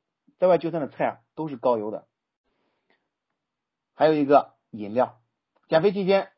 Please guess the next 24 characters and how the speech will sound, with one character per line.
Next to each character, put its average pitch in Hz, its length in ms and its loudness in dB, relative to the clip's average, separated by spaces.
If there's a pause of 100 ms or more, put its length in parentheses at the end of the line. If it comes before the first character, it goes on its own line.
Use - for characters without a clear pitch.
建 143 160 -4
议 131 60 -4
不 120 100 -2
要 120 80 2
喝 117 120 -10
饮 95 140 -14
料。 95 180 -12 (460)
如 185 140 -4
果 196 80 -2
您 151 180 -2
喝 196 220 2
了 175 80 0
饮 107 180 -6
料， 104 260 -4 (680)
您 131 260 -10
相 139 280 -2
应 123 120 -8
的 101 240 -6 (480)
主 110 140 -14
食 110 160 -14
就 117 80 -8
要 107 80 -4
减 92 180 -14
量， 107 220 -10